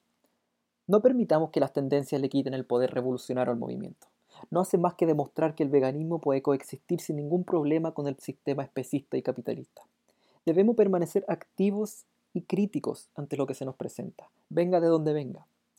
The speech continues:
El veganismo, que sea por los animales, el medio ambiente y tu salud, pero en ese orden y no al revés. Ha llegado el momento de despedirme, pero antes quiero pedirle un favor a ustedes. Quiero pedirles que me escriban,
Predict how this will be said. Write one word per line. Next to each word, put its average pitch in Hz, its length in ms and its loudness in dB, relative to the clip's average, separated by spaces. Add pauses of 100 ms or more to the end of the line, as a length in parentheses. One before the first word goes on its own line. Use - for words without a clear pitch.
(260)
El 156 100 2
veganismo, 151 540 2 (260)
que - 140 -12
sea 151 280 0
por 127 160 -2
los 120 200 -6
animales, 160 640 -2 (140)
el 143 120 -6
medio 135 240 -4
ambiente 175 600 -2 (260)
y 160 80 -8
tu 160 120 -2
salud, 127 340 -4 (460)
pero 170 140 2
en 180 80 2
ese 190 180 2
orden 156 320 0 (180)
y 139 120 -4
no 147 160 -2
al 165 80 -2
revés. - 460 -6 (760)
Ha 220 140 4
llegado 202 320 4
el 190 60 4
momento 156 400 0
de 139 80 4
despedirme, - 540 -4 (400)
pero 175 180 4
antes 214 300 2
quiero 185 240 4
pedirle 160 280 2
un 139 80 -4
favor 135 260 4
a 123 40 2
ustedes. - 340 -8 (500)
Quiero - 220 -2
pedirles 170 340 0
que 160 140 -2
me 143 80 -2
escriban, - 440 -2